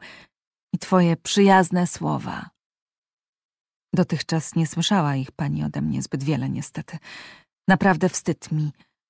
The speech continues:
że odnosiłem się do pani tak brutalnie. Mogę to sobie tłumaczyć tylko tym, że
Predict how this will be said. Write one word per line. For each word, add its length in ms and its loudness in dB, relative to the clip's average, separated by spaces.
że 140 0
odnosiłem 600 0
się 140 -2
do 100 0
pani 260 -2
tak 120 -4
brutalnie. 720 -6
Mogę 220 6
to 100 -2
sobie 280 2
tłumaczyć 640 4
tylko 300 0
tym, 220 4
że 200 0